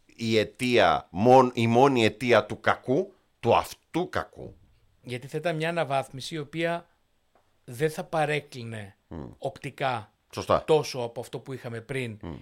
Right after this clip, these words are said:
Speaker 2: και θα εναρμονιζόταν με αυτό που έχει ο ανταγωνισμός.
Speaker 1: Ναι.
Speaker 2: Εκεί φαίνεται ότι πήραμε, παιδιά, λάθος κατεύθυνση εξ αρχής. Να πω κάτι ακόμα για την Aston Martin. Ε, πέραν το ότι είχε το πρόβλημα με τη Honda,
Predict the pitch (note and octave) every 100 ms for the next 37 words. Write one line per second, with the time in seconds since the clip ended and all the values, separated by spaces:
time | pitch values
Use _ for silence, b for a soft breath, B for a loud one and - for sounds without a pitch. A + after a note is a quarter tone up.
0 | - _ D3+ C#3 C3+ B2+ B2+ B2 B2+ B2
1 | A#2 B2+ A2+ G#2+ A#2 A#2 G#2 G#2 G2+ G2
2 | F#2+ - F#2 _ - D2+ B1 B2 F3+ E3
3 | F3+ G3+ G#3 A3 G#3+ - G3+ G#3 D#3+ D#3+
4 | G3 F#3+ - F3 F3+ D#3+ - D#3+ - C#3
5 | - b b b _ _ - C3 E3 F#3+
6 | - F3 D#3+ C#3+ - A#2 A2+ A2+ A2+ -
7 | A2 G#2 - G#2 b b b b - B2+
8 | B2 A#2 A2+ A2 G#2 _ - D3+ F3 E3+
9 | E3+ E3+ D#3+ D#3 b b b b b _
10 | _ _ - F3 F3 E3+ F#3+ E3+ E3+ E3
11 | C#3+ - A#2 G2